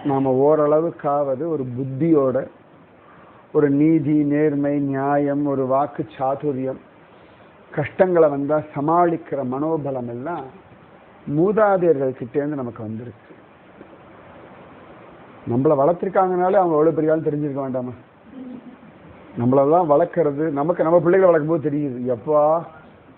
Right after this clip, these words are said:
அப்ப தானாவே அன்னையும் பிதாவும் முன்னறி தெய்வம். ஒத்த பிள்ளைய வளர்க்கறதுக்கு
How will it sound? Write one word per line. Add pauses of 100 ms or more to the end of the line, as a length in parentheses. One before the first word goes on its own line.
(140)
அப்ப
தானாவே
அன்னையும்
பிதாவும்
முன்னறி
தெய்வம். (1300)
ஒத்த
பிள்ளைய
வளர்க்கறதுக்கு